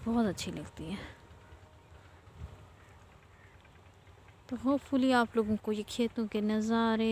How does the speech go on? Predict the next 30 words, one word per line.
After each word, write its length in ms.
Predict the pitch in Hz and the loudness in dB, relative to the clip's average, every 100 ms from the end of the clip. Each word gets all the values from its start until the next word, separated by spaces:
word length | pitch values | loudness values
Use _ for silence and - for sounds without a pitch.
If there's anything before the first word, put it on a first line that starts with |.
| 220 | 2
ये 180 | 220 208 | 0 0
videos 800 | 208 220 226 226 220 220 220 - - - - - - - | 0 0 2 2 4 4 2 -2 -16 -20 -20 -20 -16 -2
लगी 300 | 240 240 240 214 | 0 4 6 6
होंगी 380 | 214 185 170 - | 4 0 -4 -8
अच्छी। 520 | 240 - - - 311 - - - - - | -12 -4 -2 2 2 0 -6 -20 -20 -20
तो 340 | - - - 190 | -20 -16 -8 -4
मिलूँगी 420 | 208 220 208 196 | -2 0 -2 -2
मैं 260 | 196 196 196 | -4 -6 -6
कभी 280 | 196 208 | -6 -4
दोबारा, 600 | 190 190 180 180 180 196 196 - - - - - - 208 | -6 -6 -4 -2 -2 -4 -4 -10 -20 -20 -14 -8 -6 0
ज़िंदगी 420 | 208 196 190 202 | 0 0 0 -2
बखैर। 520 | 196 190 226 208 226 - - - - - | -2 -2 0 2 2 -2 -10 -20 -12 -4
यहाँ 220 | 220 226 214 | 0 2 0
का 100 | 202 | -2
भी 140 | 196 | -2
देख 300 | 202 208 - | -2 -2 -4
लें 80 | 202 | -4
नज़ारा, 460 | 190 190 196 220 233 - - - - - 202 | -4 -4 -2 -2 -4 -8 -20 -20 -20 -10 -4
गांव 240 | 208 208 | -2 -2
की 140 | 208 | -6
ख़वातीन 440 | 202 202 196 208 202 | -6 -6 -4 -4 -4
अपने 200 | 196 196 | -6 -8
काम 280 | 202 196 196 | -6 -4 -4
काज 320 | 196 202 202 | -4 -4 -2
में 140 | 202 190 | -4 -4
जो 80 | |
है 100 | 202 190 | -4 -4
वो 100 | 190 | -4
मसरूफ़ 560 | 196 - 247 247 - 220 | -6 -2 0 0 -2 -2
हैं, 200 | 220 | -2